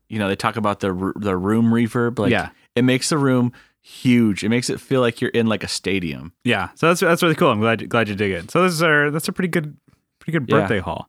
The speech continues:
Speaker 1: Yeah. And then, uh, I guess what else is new for me is, uh, the Telecaster. So I got, I, I had messed around with it a couple weeks ago,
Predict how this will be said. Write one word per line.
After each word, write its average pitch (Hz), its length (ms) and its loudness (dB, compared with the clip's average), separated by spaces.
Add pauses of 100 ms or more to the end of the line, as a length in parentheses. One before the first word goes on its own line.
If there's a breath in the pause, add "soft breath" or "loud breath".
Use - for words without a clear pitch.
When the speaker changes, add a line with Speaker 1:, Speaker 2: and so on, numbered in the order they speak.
Speaker 1:
Yeah. 92 340 -2
And 107 200 0
then, 123 180 2
uh, 107 520 2
I 107 100 -4
guess 113 220 -2
what 113 120 0
else 110 220 -2
is 107 80 -4
new 110 200 2
for 107 200 -6
me 110 260 2
is, 104 180 -2
uh, 95 300 -2 (840)
the 110 120 0
Telecaster. 170 840 0 (420)
So 117 200 0
I 117 180 4
got, 131 220 2 (380)
I, 120 160 2
I 120 80 0
had 120 220 0
messed 123 280 2
around 117 220 2
with 123 140 -2
it 123 160 0
a - 60 -4
couple 120 240 -2
weeks 123 260 0
ago, 131 360 0